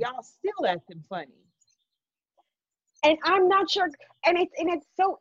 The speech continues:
Speaker 2: easy, and that's the other thing. I need other races to recognize, other groups of people to see the way that they have utilized us as a stepping stool to elevate themselves so they can stand a little taller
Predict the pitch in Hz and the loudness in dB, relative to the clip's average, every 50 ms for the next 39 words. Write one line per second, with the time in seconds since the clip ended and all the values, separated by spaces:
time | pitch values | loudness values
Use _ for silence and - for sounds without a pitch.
0 | - 269 311 320 349 349 269 302 269 240 240 262 285 320 311 - - - 226 269 | -10 -8 -4 -4 -2 -4 -4 -2 -2 0 2 2 2 2 0 -4 -4 0 2 2
1 | 277 277 269 277 247 - - 254 294 320 320 349 330 - - - 240 285 269 262 | 2 2 -2 -4 -8 -4 -2 0 0 0 -2 -4 -6 -10 -4 -2 0 0 0 -2
2 | 294 285 240 233 247 262 269 254 - 269 247 208 _ - - 254 233 202 190 247 | -4 -6 -6 -6 -6 -6 -8 -10 -12 -16 -18 -18 _ -18 -16 -16 -16 -2 2 2
3 | 247 247 247 262 254 247 214 202 190 175 175 - - _ _ - 262 269 247 285 | 2 2 0 -4 -10 -8 -4 -4 -4 -4 -4 -8 -12 _ _ 2 2 2 2 0
4 | 269 220 262 285 277 262 _ 240 - - _ 285 269 254 - 233 208 208 226 _ | -4 -4 -6 -8 -8 -8 _ -10 -12 -10 _ -14 -12 -8 -6 -6 -6 -6 -8 _
5 | - _ _ _ - - 285 247 - - 311 330 349 262 294 277 233 269 269 269 | -20 _ _ _ -8 -8 -6 -6 -4 -2 0 0 0 0 -2 0 2 4 4 4
6 | 269 277 269 - _ _ _ - 254 240 220 - 302 302 294 277 277 247 214 202 | 4 2 0 -4 _ _ _ -2 -2 -2 -2 -4 -4 -2 0 2 0 0 0 -4
7 | 202 247 302 349 359 359 359 339 302 277 262 254 254 240 240 - _ _ 285 320 | -6 -4 -2 -2 0 -2 0 2 4 4 4 4 2 0 -2 -8 _ _ 0 2
8 | 294 262 - _ _ - 247 247 233 233 208 - - 233 320 302 294 294 320 311 | 2 0 -4 _ _ -10 -10 -8 -10 -12 -16 -16 -16 -6 -4 -4 -4 -4 -6 -10
9 | 285 254 - _ _ 269 262 247 220 214 208 - 262 - - - 285 311 294 277 | -12 -12 -14 _ _ -10 -8 -8 -8 -8 -6 -6 -6 -2 0 0 0 2 0 -2
10 | 247 254 269 247 - 254 254 240 - - 269 240 240 240 - 233 208 240 240 233 | -2 -4 -4 -4 -6 -10 -10 -10 -2 0 2 2 2 0 -4 -8 -8 -6 -6 -6
11 | 220 - _ _ 285 277 277 285 262 269 262 254 240 233 226 - - 247 233 220 | -8 -10 _ _ -2 -2 0 -2 -2 -2 -2 -4 -4 -6 -6 -2 0 0 0 2
12 | 202 196 190 | 0 -2 -4